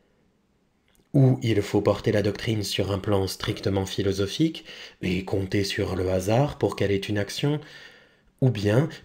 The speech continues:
puisque les gens lui demandent autre chose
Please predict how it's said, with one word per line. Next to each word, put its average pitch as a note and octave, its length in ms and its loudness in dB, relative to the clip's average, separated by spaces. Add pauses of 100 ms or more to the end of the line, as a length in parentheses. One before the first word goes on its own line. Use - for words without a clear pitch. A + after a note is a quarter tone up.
(100)
puisque A2 400 -2
les G2+ 160 4
gens G2+ 220 0
lui G2 140 0
demandent F#2+ 360 0
autre G2+ 300 0
chose C3+ 420 2